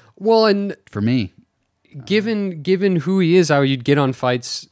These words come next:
Speaker 1: with your brother on stage, I didn't think that someone touching your hair would be that big of an issue either.
Speaker 2: Yeah, I guess it, <laughs> I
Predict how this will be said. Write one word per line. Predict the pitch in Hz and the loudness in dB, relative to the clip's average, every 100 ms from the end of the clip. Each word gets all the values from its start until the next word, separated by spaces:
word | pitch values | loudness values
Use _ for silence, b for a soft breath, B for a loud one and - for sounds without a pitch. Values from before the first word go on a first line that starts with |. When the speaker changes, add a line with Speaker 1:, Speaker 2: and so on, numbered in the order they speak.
| - | -8
Speaker 1:
with | 123 123 | -6 -4
your | 117 | -2
brother | 120 120 | 0 0
on | 107 107 | 0 -4
stage, | - 135 123 113 | -4 -2 -2 -2
I | 110 120 | 0 0
didn't | 127 123 117 | 2 0 -2
think | - 120 120 | -2 -2 -2
that | 110 - | -4 -2
someone | 120 113 110 | -2 -2 -2
touching | 101 117 107 107 | -4 -6 -6 -6
your | 101 | -4
hair | 101 98 | -4 -4
would | 92 | -6
be | 92 | -8
that | 92 92 | -8 -8
big | 98 92 | -8 -8
of | 90 | -8
an | |
issue | 92 - 87 | -10 -12 -10
either. | 98 95 78 - | -8 -8 -12 -12
Speaker 2:
Yeah, | 101 101 107 | -8 -8 -10
I | 101 | -10
guess | 104 101 | -10 -10
it, | - | -14
<laughs> | |
I | - | -20